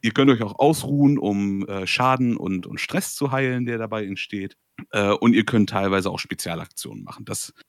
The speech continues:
Spezialaktionen machen ist mit einem gesonderten Symbol markiert. Das ist so ein kleiner, netter Pfeil. Diese Spezialaktionen sind gesondert markiert und sind entweder missionsabhängig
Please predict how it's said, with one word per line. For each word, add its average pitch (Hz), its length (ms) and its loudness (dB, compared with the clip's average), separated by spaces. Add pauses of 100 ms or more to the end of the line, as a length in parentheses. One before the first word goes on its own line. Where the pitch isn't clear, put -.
(340)
Spezialaktionen 127 720 2
machen 113 300 4
ist 98 180 -6
mit 98 100 -2
einem 98 80 -2
gesonderten 104 380 0
Symbol 95 300 0
markiert. 98 640 -4
Das 90 100 -8
ist 98 120 -6
so 98 80 -2
ein 90 40 0
kleiner, 92 320 -4
netter 92 260 -4
Pfeil. 135 420 -2 (400)
Diese 117 160 4
Spezialaktionen 107 720 0
sind 107 220 -2
gesondert 104 400 0
markiert 101 460 0 (240)
und 95 100 -4
sind 104 120 0
entweder 104 300 2
missionsabhängig 98 1080 0